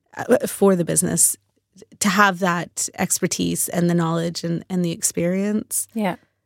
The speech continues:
Speaker 1: I was quite inexperienced when we had first met, and I don't come from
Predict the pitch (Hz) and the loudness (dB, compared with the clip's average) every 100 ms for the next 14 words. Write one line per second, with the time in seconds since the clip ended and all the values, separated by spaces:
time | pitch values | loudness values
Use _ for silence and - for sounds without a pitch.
0 | _ - 208 208 185 - - - 214 180 | _ 2 6 4 2 -4 -10 2 4 4
1 | 180 175 156 - 175 165 165 - 180 165 | 2 0 2 0 0 -2 -4 -2 0 2
2 | 160 165 175 165 185 175 165 - - 185 | 0 -2 -2 2 4 2 2 -6 -4 -2
3 | 180 170 170 - - _ _ _ 185 190 | 0 0 -2 -6 -20 _ _ _ 4 4
4 | 190 180 196 170 170 185 185 175 170 | 2 2 2 2 2 0 2 0 0